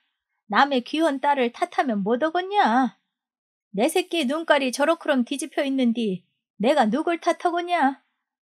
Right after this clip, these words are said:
나는 그런 줄도 모르고 성희만 미워했어야.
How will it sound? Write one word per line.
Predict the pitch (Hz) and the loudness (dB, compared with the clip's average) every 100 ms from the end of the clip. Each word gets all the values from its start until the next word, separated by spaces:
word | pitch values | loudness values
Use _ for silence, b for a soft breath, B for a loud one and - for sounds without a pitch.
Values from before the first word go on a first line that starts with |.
| _ _ _ _ _ _ _ _ _ _ _ | _ _ _ _ _ _ _ _ _ _ _
나는 | 214 294 294 | 0 0 0
그런 | 277 359 381 | 0 0 0
줄도 | 381 330 | -4 0
모르고 | 269 349 311 262 | 0 2 0 -2
성희만 | - 415 440 392 | 0 0 4 2
미워했어야. | 311 311 302 269 269 226 196 190 277 | 2 0 0 0 -2 0 0 2 0